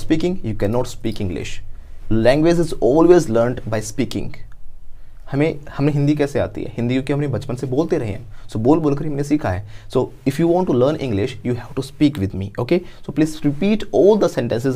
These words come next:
after me। तो मेरे पास धन दौलत है, I have riches, पैसा है, I have money, मेरे पास नाम है, फेम है, I have fame। तो जब भी बताऊंगा कि मेरे पास ये चीज़ है, I have लगाएंगे हम।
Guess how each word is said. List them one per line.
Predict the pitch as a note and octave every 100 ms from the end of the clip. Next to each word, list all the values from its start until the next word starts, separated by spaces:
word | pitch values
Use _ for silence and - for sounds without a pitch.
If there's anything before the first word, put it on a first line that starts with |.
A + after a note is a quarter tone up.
| A#2+
after | - F#2
me। | F2 - - - - -
तो | F#2
मेरे | G2+
पास | G#2 A#2 - - G#2+
धन | G2+
दौलत | G#2 A2 A#2+
है, | G2+ - - -
I | A2+ A2
have | A#2+ A#2 - - F#2+
riches, | C#3 C#3 G2+ - - - - -
पैसा | D3 D3+
है, | C#3+ G2 - - -
I | A#2
have | B2+
money, | G#2 G2+ C3 E3 B2 D#2 -
मेरे | - - A2+
पास | B2+ - A#2
नाम | A#2 D3 C#3+
है, | A2 G2 -
फेम | - D#3+ G3
है, | B2 - - - - -
I | B2 -
have | B2+ B2 - - - -
fame। | C3+ C3+ B2 F#2+ - - - - - - - -
तो | B2
जब | C#3
भी | A3
बताऊंगा | D#4+ F3+
कि | F#3+
मेरे | F3+
पास | F3 F3+
ये | -
चीज़ | E3 -
है, | F3+ - - - -
I | A#2+
have | A#2 B2+ A#2+
लगाएंगे | F#2 C#2 -
हम। | G#2+ G2+